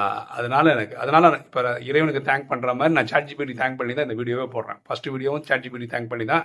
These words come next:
இதுவும் சாட் ஜி பி டி. ஏன்னா இன்னைக்கு ரெண்டு குழந்தைகளும் ச-, அண்ணா யூனிவர்சிட்டியில சீட் கிடைச்சதுக்கு காரணம் இது கொடுத்த ஊக்கம் உற்சாகம், இது கொடுத்த ஐடியா தான். So மீண்டும் ஒரு முறை சாட் ஜி பி டிக்கு நன்றி.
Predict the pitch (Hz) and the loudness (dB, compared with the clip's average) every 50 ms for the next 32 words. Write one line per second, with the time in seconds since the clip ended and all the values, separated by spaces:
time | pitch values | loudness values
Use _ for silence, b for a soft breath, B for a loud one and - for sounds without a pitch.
0 | - 127 117 120 139 131 117 135 120 110 113 113 110 107 107 98 b b b b | -4 -10 -14 -12 -12 -6 -4 -4 -4 -4 -6 -10 -12 -12 -14 -16 b b b b
1 | b b b _ - 139 143 135 131 127 123 123 131 147 147 151 143 - 147 139 | b b b _ -4 -4 -2 -2 -2 -2 -2 -4 -4 -2 -4 -4 0 2 2 2
2 | 139 147 143 151 156 151 - - - - - - 120 127 131 131 123 117 - 127 | 2 0 -2 -2 -2 -2 -4 -6 -12 -8 -6 -4 -2 -2 -2 -2 -4 -6 -6 -8
3 | 117 - 135 123 117 120 117 113 127 123 117 107 107 101 - - - 127 131 143 | -8 -8 -8 -4 -4 -2 -2 -2 -4 -6 -4 -6 -6 -6 -8 -2 2 4 4 4
4 | 143 147 151 170 202 - - b b b b b b b b _ - 117 135 127 | 4 2 0 0 0 -2 -6 b b b b b b b b _ -10 -8 -6 -6
5 | 131 131 - 135 123 127 127 135 131 120 113 117 - 127 110 110 139 143 131 117 | -6 -4 -4 -4 -4 -4 -6 -6 -6 -6 -6 -4 -2 -2 -2 -2 -4 -6 -6 -6
6 | 113 113 110 - 113 110 110 110 107 107 101 95 - - _ _ _ _ _ _ | -6 -6 -4 -4 -4 -4 -4 -2 -2 -2 -4 -4 -10 -16 _ _ _ _ _ _
7 | b b b b b b _ - 120 120 143 151 151 143 135 127 120 120 131 147 | b b b b b b _ -8 -4 -2 0 0 0 0 -2 -4 -4 0 2 2
8 | 170 175 - - - - 147 156 170 151 147 147 131 131 127 123 131 123 120 117 | 2 2 0 -6 0 4 4 4 4 2 -2 -6 -6 -6 -4 -4 -2 0 2 0
9 | 113 110 127 143 175 | 0 2 2 2 2